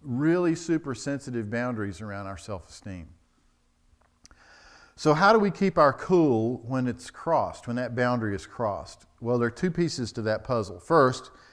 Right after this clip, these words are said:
we have to tell the se-, ourselves the truth about how fragile we are. So don't just tell the truth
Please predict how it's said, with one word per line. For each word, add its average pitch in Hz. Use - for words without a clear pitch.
we 117
have 143
to 170
tell 170
the 160
se-, -
ourselves 131
the 131
truth 143
about 123
how 147
fragile 165
we 92
are. 82
So 139
don't 170
just -
tell 151
the 135
truth 139